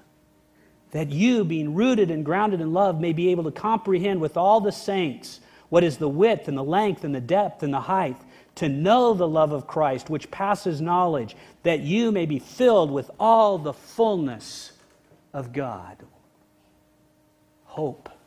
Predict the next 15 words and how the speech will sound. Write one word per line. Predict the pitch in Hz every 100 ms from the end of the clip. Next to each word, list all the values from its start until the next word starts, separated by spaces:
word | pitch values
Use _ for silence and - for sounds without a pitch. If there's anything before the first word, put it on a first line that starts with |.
| _ _ _ _ _ _ _ _ _ _ _ _ _ _ _ _ -
Hope. | - 165 - - - _ _ _ _ _ _ _ _ _ _ _ _ _ 302 _ _ _ 311 _ _ _ _ _ _ _ _ _ _ _ _ _ _ _ _ _ _ _ _ _ -
It's | -
been | - 156
kind | - 147
of | 123
a |
tough | 104 - 127 -
year. | 104 85 _ _ _ _ _ _ _ _ _ _ _ _ _ _ _ _ _ _ _
Some | - 135 135
people | 135 131 127
would | 120 117
say | - 123 120
that | 110 101
it's, | 101 - -
uh, | 98